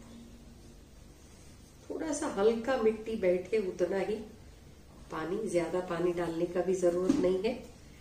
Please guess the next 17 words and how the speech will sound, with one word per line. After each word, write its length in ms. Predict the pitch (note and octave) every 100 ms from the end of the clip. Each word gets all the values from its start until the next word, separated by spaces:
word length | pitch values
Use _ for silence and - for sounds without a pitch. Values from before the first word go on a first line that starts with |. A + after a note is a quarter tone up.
| - - - - - - - - -
ये 260 | F#3+ G3 G3
एक 200 | F#3+ -
प्लेट 320 | G3+ G#3 G#3
के 140 | A3 G#3+
नीचे 360 | G3+ G3 A3
रखा 280 | G#3+ - A3
है, 160 | A3 C#4+ - - - - - - - - - -
नीचे 260 | F#3 F#3 G#3+
प्लेट 340 | G#3 G3+ G#3 G3+
मैंने 240 | G3+ G#3
रखा 280 | G3 - G#3
है 180 | G3 B3+
स्वस्तिक 540 | - G3 F#3 - A3 -
करके। 320 | F#3+ F#3 - C#4 - - - - - - - - - - - - - - - - - - - - - - - - - - - - - - - - - - -
तो 100 | G#3
बस 280 | F#3+ C#4+ C#4
इसको 380 | B3+ - D#4